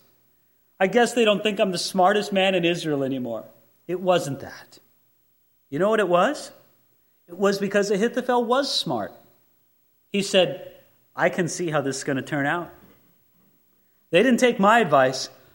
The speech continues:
My advice would have won the day." And you know what, folks? It would have. If they would have taken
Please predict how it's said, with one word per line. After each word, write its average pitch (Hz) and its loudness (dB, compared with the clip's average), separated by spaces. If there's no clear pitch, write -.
My 208 6
advice 180 4
would 185 4
have 175 2
won 185 4
the 165 2
day." 156 2
And 147 -4
you 170 0
know 208 2
what, 220 0
folks? 220 0
It 156 -6
would 165 4
have. 120 -2
If 156 -2
they 202 6
would 262 2
have 262 0
taken 208 0